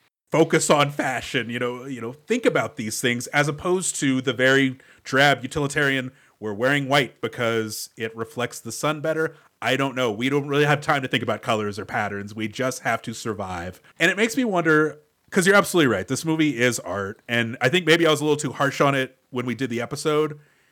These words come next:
because of Mel Gibson. And I don't mean to be revisionist about this, and I certainly don't mean to be like, you know, pretend that Mel Gibson wasn't a gigantic fucking star or still is a gigantic fucking star.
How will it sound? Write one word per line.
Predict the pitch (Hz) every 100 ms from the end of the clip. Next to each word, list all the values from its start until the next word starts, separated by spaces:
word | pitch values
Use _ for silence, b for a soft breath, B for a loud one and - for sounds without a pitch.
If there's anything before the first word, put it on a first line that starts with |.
| -
because | 147 143 - 147 139
of | 143
Mel | 131 131
Gibson. | 117 113 - 160 165 160 b b
And | 185 208
I |
don't | 254 247
mean | 220 214
to | 165
be | 165
revisionist | 139 120 113 120 151 151 151
about | 151 151 151
this, | 147
and | 143
I |
certainly | 127 156 139
don't | 131 123
mean | 123
to | 117
be | 117 113
like, | 110 107 104 _ _ _
you | 117
know, | 101
pretend | 120 - 127
that | 120
Mel | 113
Gibson | 110 113 117 107
wasn't | 110 110
a |
gigantic | 101 107 113 107 104
fucking | - 104 98 98
star | 107 101 101
or | 92
still | - 104 101
is | 98
a |
gigantic | 98 98 101 104 110 -
fucking | 101 104
star. | - 104 104 107